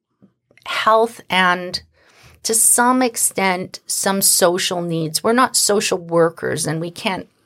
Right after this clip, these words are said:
or, or counselors, we can't follow people forever after. But we are skilled at therapeutic relationships. We're skilled in terms of communication. And,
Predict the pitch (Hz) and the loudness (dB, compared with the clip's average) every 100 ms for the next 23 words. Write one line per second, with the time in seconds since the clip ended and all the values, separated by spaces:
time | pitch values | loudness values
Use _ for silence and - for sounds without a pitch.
0 | _ _ _ _ _ - 170 190 - 214 | _ _ _ _ _ -2 2 2 4 4
1 | 233 240 254 202 208 - - - 143 214 | 4 2 0 2 2 -2 -2 -6 -4 -4
2 | - - - 190 185 185 190 185 180 180 | -4 -6 4 4 4 -2 -8 -6 -2 0
3 | - 175 180 180 175 - 175 170 175 - | 2 0 0 0 0 -2 -2 0 -2 -6
4 | - - - _ _ - _ _ _ - | -10 -10 -12 _ _ -20 _ _ _ -20
5 | - 202 - 262 285 330 - - 208 202 | -2 0 2 4 4 2 0 0 2 4
6 | 202 190 151 - 160 165 180 160 156 - | 4 2 0 2 2 2 -4 -6 -4 -2
7 | 151 151 - - - - - - 214 - | 0 2 0 0 -4 -2 -4 -2 0 2
8 | - - 220 214 208 - - - - _ | 0 2 4 4 2 -4 -20 -20 -20 _
9 | _ _ - 202 196 190 180 185 185 - | _ _ -2 0 2 2 2 0 -4 -2
10 | 208 185 170 160 - 151 - 131 139 143 | 0 0 0 -2 -2 0 2 0 -2 -2
11 | 170 175 170 | -2 -2 -6